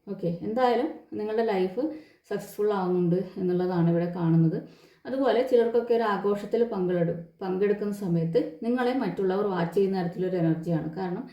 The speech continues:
നിങ്ങൾക്ക് അത്രയും അട്രാക്ഷൻ ഉണ്ട്, നിങ്ങളുടെ, ഏഹ്, നിങ്ങളൊരു ശ്രദ്ധാകേന്ദ്രമാവുന്ന തരത്തിലൊരു എനർജിയാണ്. ആ, അവിടെ എല്ലാവരും നിങ്ങളെക്കുറിച്ച് നല്ല വാക്കുകൾ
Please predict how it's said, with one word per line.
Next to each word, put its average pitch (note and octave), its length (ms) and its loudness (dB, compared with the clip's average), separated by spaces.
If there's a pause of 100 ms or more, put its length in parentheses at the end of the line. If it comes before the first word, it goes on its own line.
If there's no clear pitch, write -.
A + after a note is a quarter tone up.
(320)
നിങ്ങൾക്ക് B3 340 0
അത്രയും A3 360 2
അട്രാക്ഷൻ F#3+ 500 -2
ഉണ്ട്, F3 260 2 (440)
നിങ്ങളുടെ, A3 720 0
ഏഹ്, G3 340 -4 (160)
നിങ്ങളൊരു A#3+ 300 6
ശ്രദ്ധാകേന്ദ്രമാവുന്ന G3+ 1200 0
തരത്തിലൊരു F#3 380 0
എനർജിയാണ്. F3 920 0
ആ, F#3 40 -2 (220)
അവിടെ G3 200 -2
എല്ലാവരും G3 460 0
നിങ്ങളെക്കുറിച്ച് F#3 480 -2
നല്ല F#3 240 0
വാക്കുകൾ F3 460 -2